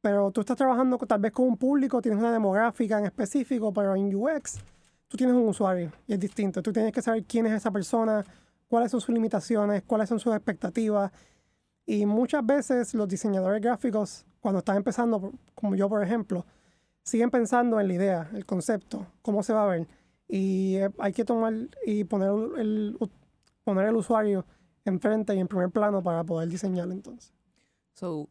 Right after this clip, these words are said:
Speaker 2: wow, es bien complicado porque es tú sacarte del panorama, ponerte en los zapatos y tener empatía con el usuario, pero también entender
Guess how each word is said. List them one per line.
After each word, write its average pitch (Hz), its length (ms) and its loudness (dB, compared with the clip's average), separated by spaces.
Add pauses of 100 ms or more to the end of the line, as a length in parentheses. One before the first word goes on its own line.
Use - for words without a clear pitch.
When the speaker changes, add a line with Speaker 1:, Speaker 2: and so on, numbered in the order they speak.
(140)
Speaker 2:
wow, 147 320 -8
es 156 100 -12
bien 180 160 -6
complicado 180 460 -4
porque 151 160 -6
es - 80 -16 (220)
tú 175 120 -6
sacarte 220 400 -4
del 220 120 -6
panorama, 214 500 -4 (760)
ponerte 175 360 -2
en 208 80 -4
los 247 100 -2
zapatos 226 480 -2
y 175 140 -8
tener 160 240 -6
empatía 175 480 -4
con 202 160 -6
el 190 80 -6
usuario, 180 520 -4
pero 170 200 -2
también 156 300 -6
entender 208 600 -6